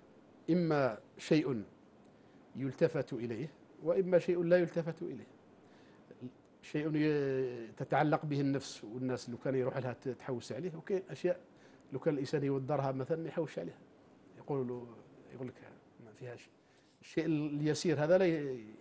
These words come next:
الإنسان ما يبحثش عليه. وحددها إمامنا مالك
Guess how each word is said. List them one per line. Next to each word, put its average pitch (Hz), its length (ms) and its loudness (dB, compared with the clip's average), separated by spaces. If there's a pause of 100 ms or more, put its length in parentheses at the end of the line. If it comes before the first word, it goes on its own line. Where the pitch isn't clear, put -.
(120)
الإنسان 143 280 -2
ما 139 60 2
يبحثش 139 320 -2
عليه. 90 180 -10 (840)
وحددها 165 640 8
إمامنا 160 360 6
مالك 175 440 6